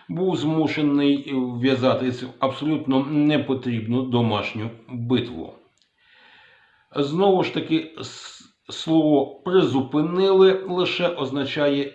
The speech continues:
відкладення остаточного рішення, приміром, до двадцять четвертого лютого, річниці повномасштабного вторгнення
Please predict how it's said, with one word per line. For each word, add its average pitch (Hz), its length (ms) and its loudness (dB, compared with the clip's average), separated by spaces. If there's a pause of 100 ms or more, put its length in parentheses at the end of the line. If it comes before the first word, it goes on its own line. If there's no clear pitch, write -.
відкладення 135 1040 0
остаточного 120 800 -4
рішення, 151 480 0
приміром, 117 920 -2
до 104 320 -2
двадцять 110 520 -4
четвертого 101 800 -8
лютого, 110 720 -4 (560)
річниці 165 640 -2
повномасштабного 120 1040 0
вторгнення 107 720 -4